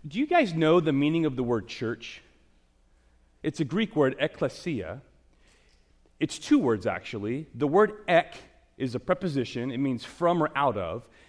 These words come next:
And then kaleo, it's a Hebrew, or Hebrew, it's a Greek verb, and it means to call out. So the church, we are literally the called out ones, the separate ones.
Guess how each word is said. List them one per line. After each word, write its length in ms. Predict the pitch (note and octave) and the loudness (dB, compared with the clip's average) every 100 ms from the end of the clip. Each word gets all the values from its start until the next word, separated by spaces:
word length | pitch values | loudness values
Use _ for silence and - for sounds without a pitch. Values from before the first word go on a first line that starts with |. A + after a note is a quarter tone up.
| _ - | _ -4
And 220 | C#3+ C#3 | 0 2
then 160 | C3+ | 0
kaleo, 880 | - - F3 D#3 F3 G#3 G#2 E2 - - | -2 -4 -2 0 0 -2 -4 -8 -10 -10
it's 220 | A#2 C3+ | -8 -8
a 40 | |
Hebrew, 380 | B2+ F3 D#3 E3+ | -8 -8 -4 -4
or 160 | B2 - | -4 -6
Hebrew, 180 | G2+ E2 | -12 -10
it's 100 | - | -8
a 40 | |
Greek 240 | A#2+ G#3 C#3+ | -2 -2 -2
verb, 400 | A#2+ G#2 B2 - - - - | -2 -2 -4 -6 -20 -14 -2
and 100 | D#3+ | 2
it 60 | |
means 300 | F#3 F#3 F3 - | 4 2 0 -6
to 140 | D3+ | -6
call 380 | - F#3+ D#3 D3 | 0 2 4 2
out. 300 | A#2 D2 - - _ - _ - | -2 -8 -18 -20 _ -20 _ -2
So 140 | F3 | 0
the 100 | C3+ | 0
church, 580 | - C#4 D4+ B2+ - D#3 | -2 2 2 2 -4 -6
we 180 | A3 E3+ | -2 4
are 320 | D#3+ D3 C#3 | 6 6 2
literally 680 | D#3 F#3 D4+ A#3+ C#3+ C3+ | 0 2 4 4 4 2
the 140 | B2+ B2+ | 0 -4
called 440 | - A3+ G3+ E3+ - | 0 4 6 6 6
out 260 | D#3+ - | 6 6
ones, 420 | G#2+ F2 E2+ - - - _ | -2 -8 -12 -16 -18 -20 _
the 140 | B2+ D3 | -2 -2
separate 500 | - F#3+ C#3 C3 A#2+ | 2 2 2 -4 -2
ones. 520 | G#2+ D#2 D#2 - | -6 -8 -16 -20